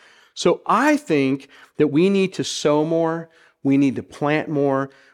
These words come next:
we need to serve more, we need to buy into what God's promised to do in our community. Someone who I've seen do that in the last couple of months, maybe even, you know, six months now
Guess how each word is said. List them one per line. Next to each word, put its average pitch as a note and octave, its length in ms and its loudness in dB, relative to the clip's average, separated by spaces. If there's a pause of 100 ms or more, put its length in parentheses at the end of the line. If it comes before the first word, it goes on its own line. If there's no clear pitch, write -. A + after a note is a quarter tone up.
we C3 140 2
need C3+ 180 2
to A#2 100 -10
serve D3+ 460 0
more, D3 300 -2
we C3+ 100 2
need D3+ 140 2
to B2+ 60 0
buy D3 400 0
into D#3+ 200 0
what B2+ 180 -2
God's B2 280 -2
promised B2+ 680 -6
to - 100 -10
do A#2 560 -2
in B2 180 -4
our A2 160 -4
community. G#2+ 560 -10 (640)
Someone G3+ 320 4
who G3+ 160 6
I've F#3 120 2
seen D#3+ 340 0
do D3 200 2
that A#2 300 0
in B2 80 -4
the A#2+ 100 -2
last A#2+ 360 -2
couple A#2+ 280 -6
of G#2+ 300 -10 (300)
months, A2+ 580 -8
maybe A#2+ 220 -2
even, A2+ 520 -6 (160)
you C3+ 100 -4
know, A2+ 180 -8
six - 380 -8
months A#2 300 -10
now G#2+ 340 -6